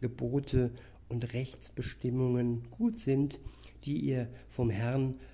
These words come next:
eurem Gott, bekommen habt, dann gebt ihnen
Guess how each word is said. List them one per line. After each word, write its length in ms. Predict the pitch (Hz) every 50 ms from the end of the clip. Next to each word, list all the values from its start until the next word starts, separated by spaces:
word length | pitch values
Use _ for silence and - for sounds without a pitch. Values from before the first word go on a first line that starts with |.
| - - - - - -
eurem 400 | 120 123 120 113 113 110 110 104
Gott, 420 | - 120 120 127 127 - - - -
bekommen 560 | - 107 - - 127 127 131 139 131 120 107
habt, 420 | 113 117 117 123 120 120 - - - - - - - - - - -
dann 260 | - 180 202 202 185
gebt 280 | 175 - 147 143 - -
ihnen 560 | - 143 143 147 147 147 143 139 135 120 -